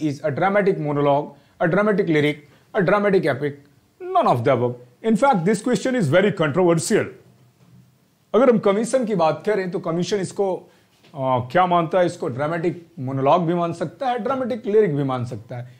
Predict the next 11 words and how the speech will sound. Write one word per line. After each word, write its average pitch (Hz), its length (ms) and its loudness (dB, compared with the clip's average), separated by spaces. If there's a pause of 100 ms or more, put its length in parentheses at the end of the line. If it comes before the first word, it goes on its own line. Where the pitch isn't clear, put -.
(200)
लेकिन 240 220 2
अगर 233 180 4
हम, 226 260 -2
अ, 156 240 -4
एमएच 254 280 2
अब्रम्स 214 360 2
को 190 120 2
फॉलो 147 280 2
करें 180 320 0 (380)
तो 262 80 2
obviously 208 560 2